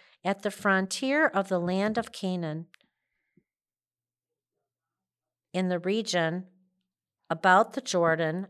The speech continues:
on the side that belongs to the people of Israel." And when the people of Israel heard of it, the whole assembly of the people of Israel gathered at Shiloh to make war against them. Then the people of Israel sent to the people of Reuben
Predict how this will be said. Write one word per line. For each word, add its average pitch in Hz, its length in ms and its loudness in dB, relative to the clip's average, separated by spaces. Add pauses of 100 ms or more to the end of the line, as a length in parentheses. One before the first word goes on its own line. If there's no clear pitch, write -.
on 175 140 0
the 175 100 -2
side 185 440 2
that 220 120 -4
belongs 170 520 -2
to 190 80 -10
the 180 100 -6
people 175 380 -4
of 180 120 -4
Israel." 170 680 -2 (500)
And 220 60 -2
when 240 120 4
the 254 60 2
people 285 400 4
of 233 100 6
Israel 220 440 4
heard 247 280 2
of 185 120 0
it, 170 340 0 (240)
the - 180 -6
whole 247 260 6
assembly 208 560 -2
of 190 100 -2
the 196 80 -2
people 220 420 -2
of 226 140 0
Israel 170 600 -2 (320)
gathered 226 400 4
at 247 160 2
Shiloh 165 680 0 (240)
to - 160 -6
make 208 280 -2
war 208 380 2
against 185 540 -4
them. 160 320 -8 (640)
Then 254 220 6
the 349 100 4
people 247 400 4
of 240 120 6
Israel 185 520 2
sent 208 500 0
to 190 140 -4
the 190 80 -6
people 180 420 -2
of 185 160 -2
Reuben 156 460 -2